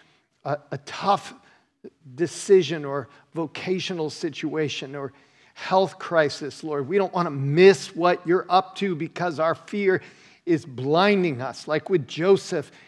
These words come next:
th-, th-, this is from the Spirit. You, you are up to something. Jesus, you have come in real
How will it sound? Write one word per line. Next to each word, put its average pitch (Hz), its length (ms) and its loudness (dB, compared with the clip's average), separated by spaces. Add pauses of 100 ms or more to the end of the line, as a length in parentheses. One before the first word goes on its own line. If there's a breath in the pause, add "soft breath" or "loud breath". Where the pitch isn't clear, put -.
(240 soft breath)
th-, 175 120 -4 (360)
th-, 175 240 -2
this 190 320 -2
is 185 220 -10
from 185 580 0
the 185 120 4
Spirit. 170 720 2
You, 185 300 -8
you 185 200 0
are 185 140 2 (120)
up 202 380 2
to 190 80 -4
something. 156 640 -6
Jesus, 165 500 -8
you 190 140 -8
have 151 220 -12 (380 soft breath)
come 175 600 0 (220 soft breath)
in 165 400 0
real 196 400 2